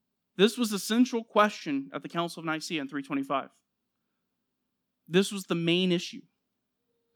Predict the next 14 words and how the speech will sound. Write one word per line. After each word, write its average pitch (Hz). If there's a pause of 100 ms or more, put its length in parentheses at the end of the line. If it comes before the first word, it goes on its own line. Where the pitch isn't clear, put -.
(420)
And 180
their 208
discussions 208
there 175
at 165
that 180
council 175
focused 190
on 160
the 151
relationship 147
between 143 (320)
the 156
Father 175